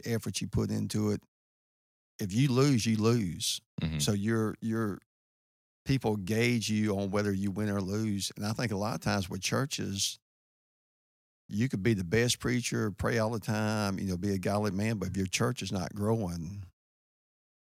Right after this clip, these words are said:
Speaker 1: the way our culture's set up, then you're, you're a failure.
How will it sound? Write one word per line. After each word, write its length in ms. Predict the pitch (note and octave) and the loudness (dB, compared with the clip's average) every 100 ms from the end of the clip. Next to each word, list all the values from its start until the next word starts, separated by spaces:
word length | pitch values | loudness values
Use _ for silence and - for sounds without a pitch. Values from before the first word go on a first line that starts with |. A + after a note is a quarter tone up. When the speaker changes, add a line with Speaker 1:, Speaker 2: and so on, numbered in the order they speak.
| _ _ _ _ | _ _ _ _
Speaker 1:
the 80 | A#2+ | -8
way 160 | F#2+ G#2+ | -4 0
our 160 | A2 | 0
culture's 440 | G#2 A2+ A2+ F#2 - | 0 0 0 0 0
set 260 | A2+ G2 | 0 0
up, 200 | G#2+ G#2+ | 0 -2
then 140 | F#2+ F#2 | -4 -4
you're, 180 | F#2+ G#2 _ _ _ _ | -4 -6 _ _ _ _
you're 140 | A2 G#2 | -2 -2
a 40 | |
failure. 580 | - A2 A2 F#2 E2+ F2 | -2 0 0 0 -4 -6